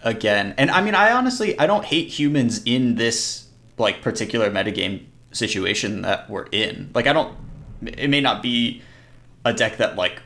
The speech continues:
preys on Ironworks or anything like that, but it certainly establishes a clock and disrupts them. And if you're hitting them, then, you know, like,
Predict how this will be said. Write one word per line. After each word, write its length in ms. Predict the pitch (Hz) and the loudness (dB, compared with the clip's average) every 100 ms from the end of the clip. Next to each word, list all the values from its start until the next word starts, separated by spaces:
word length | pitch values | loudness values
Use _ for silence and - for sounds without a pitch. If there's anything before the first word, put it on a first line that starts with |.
| - | -18
preys 720 | - 104 107 123 151 151 143 | -12 -2 2 2 2 2 0
on 280 | 143 151 156 | 0 0 2
Ironworks 680 | 151 160 160 165 170 170 151 | 2 2 2 2 0 0 0
or 80 | |
anything 300 | 151 160 160 | 0 0 -2
like 220 | 160 160 156 | -2 -2 0
that, 240 | 165 - | 0 2
but 100 | 127 | 0
it 60 | 135 | 2
certainly 400 | 196 175 185 135 | 2 2 2 0
establishes 580 | - 117 120 127 120 | 2 2 2 0 -2
a 80 | 104 | -4
clock 420 | 104 110 107 104 - | 0 4 4 0 -6
and 160 | 107 95 | -6 -4
disrupts 480 | 95 110 104 - | -6 0 0 0
them. 240 | - 92 92 | 0 0 0
And 120 | 95 | -4
if 120 | 104 | -2
you're 440 | 127 147 135 135 - - | 2 4 2 0 -14 -18
hitting 440 | - 135 120 104 | -2 0 2 0
them, 360 | 90 87 92 101 - - - - - | -2 -4 -6 -10 -16 -20 -20 -20 -8
then, 560 | 107 104 101 98 - - | -2 0 0 -4 -8 -8
you 120 | 127 | 0
know, 80 | 151 | 2
like, 220 | 147 135 | 4 2